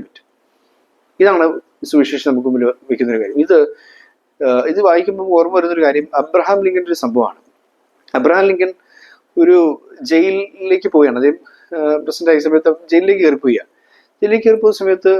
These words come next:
അവിടുത്തെ ജയിലർ, ആ, മറ്റ് ഉദ്യോഗസ്ഥരും പറഞ്ഞു, "അങ്ങ് ഈ അങ്ങയുടെ ഏറ്റവും വലിയ ശത്രുക്കൾ കിടക്കുന്ന ജയിലറകൾക്കുള്ളിലേക്കാണ് ഈ കയറി പോകുന്നത്. ഇങ്ങനെ കയറി പോകുമ്പോഴത്തേക്ക് എന്ത് സംഭവിക്കാം? ആ, അങ്ങനെ ഓപ്പൺ ആയിട്ടിരിക്കുന്ന അവര്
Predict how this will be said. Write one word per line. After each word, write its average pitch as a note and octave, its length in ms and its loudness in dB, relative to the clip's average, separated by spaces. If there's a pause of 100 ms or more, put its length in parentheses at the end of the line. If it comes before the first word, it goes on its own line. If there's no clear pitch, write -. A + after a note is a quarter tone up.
(320)
അവിടുത്തെ F3 320 0 (400)
ജയിലർ, D#3+ 360 2 (380)
ആ, D3 80 0
മറ്റ് C#3+ 320 0 (560)
ഉദ്യോഗസ്ഥരും C#3+ 500 0
പറഞ്ഞു, B2+ 260 -2 (480)
"അങ്ങ് C#3+ 220 -2
ഈ F3+ 220 2
അങ്ങയുടെ E3 420 0
ഏറ്റവും D3 440 2
വലിയ F#3 160 4
ശത്രുക്കൾ E3+ 460 -2
കിടക്കുന്ന E3 280 0 (100)
ജയിലറകൾക്കുള്ളിലേക്കാണ് D#3+ 1080 0
ഈ D#3 40 0
കയറി C3 320 2
പോകുന്നത്. A2 280 -4 (920)
ഇങ്ങനെ D#3+ 220 0 (320)
കയറി D#3 180 4
പോകുമ്പോഴത്തേക്ക് F3 640 0
എന്ത് E3 200 0 (100)
സംഭവിക്കാം? B2+ 440 0 (460)
ആ, B2+ 100 -8 (200)
അങ്ങനെ D3 260 2 (180)
ഓപ്പൺ C3+ 260 0
ആയിട്ടിരിക്കുന്ന E3+ 440 0
അവര് E3 380 0